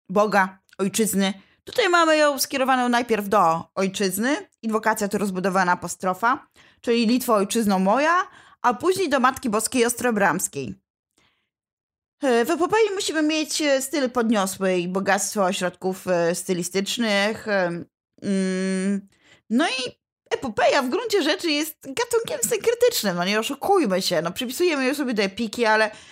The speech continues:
przecież to jest czysty synkretyzm. Inwokacja to jest przykład z liryki. Mamy przecież epilog, e, wiele miłosnych wyznań, opisy wiosny. Co w-, to wszystko jest liryczne. Z epiki mamy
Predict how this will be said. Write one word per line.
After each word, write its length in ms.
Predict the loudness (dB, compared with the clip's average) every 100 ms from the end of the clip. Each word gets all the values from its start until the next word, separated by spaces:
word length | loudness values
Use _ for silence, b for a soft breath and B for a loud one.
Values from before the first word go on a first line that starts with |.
| B B
przecież 220 | -4 -2
to 80 | 0
jest 320 | 0 -2 -4
czysty 340 | -2 -2 -2
synkretyzm. 840 | -2 0 0 2 0 0 -2 -2 -4 b b b b _ _ -2
Inwokacja 760 | 0 0 2 0 0 0 0
to 100 | 0
jest 200 | -2 -2
przykład 420 | -6 0 0 0
z 40 | 0
liryki. 720 | 2 2 2 -4 -8 -8 -10 _ _
Mamy 260 | 0 2 2
przecież 240 | 0 -2 -2
epilog, 720 | -4 -2 0 2 2 0 0
e, 300 | 0 2 2 0 0
wiele 260 | 2 2
miłosnych 580 | 2 2 0 0 -2 -2
wyznań, 720 | -2 0 0 -2 -2 0 -2
opisy 460 | -2 -2 -2 -2 -2
wiosny. 800 | 2 4 2 0 -2 -2 -2 -6 B B B
Co 180 | -2 -2
w-, 240 | 0 -2
to 120 | -2
wszystko 300 | -6 -6 -2
jest 180 | -2 0
liryczne. 640 | 2 2 2 -2 -2 -2 -4 _ B B B -16 -16 _ _ _ _ _ _ _ _ _ _ -4
Z 180 | -4 -2
epiki 480 | -2 0 -2 0 2
mamy 420 | 4 4 2